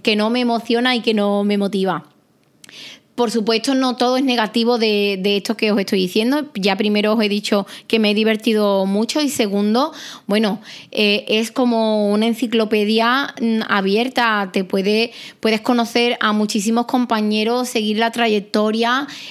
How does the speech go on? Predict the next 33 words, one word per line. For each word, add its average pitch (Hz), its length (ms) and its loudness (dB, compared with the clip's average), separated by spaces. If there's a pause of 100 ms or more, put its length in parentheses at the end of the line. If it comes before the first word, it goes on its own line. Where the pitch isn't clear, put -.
(120)
eh, 220 300 2
inspiración. 226 1200 2 (260)
Puedes 226 240 2
encontrar 247 580 0
de 220 140 2
todo, 233 400 2
a-, 196 180 2
además 196 300 2
no 240 180 2
solo 240 240 2
de 262 80 2
maquillaje, 226 560 0
sino 202 340 0 (240)
de 214 200 0
cualquier 226 500 0
tema 240 480 0
que, 208 560 0
que 214 140 2
busques. 233 480 -2 (500)
Instagram 247 400 2
me 262 100 2
parece 226 320 0
una 254 140 2
herramienta 226 560 2
brutal. 226 640 0 (640)
Y, 208 840 2 (120)
y 220 140 -4
claro, 247 220 2
aquí 220 200 -2
tengo 269 240 0
como 254 220 0
sentimientos 220 800 0
encontrados, 196 680 -2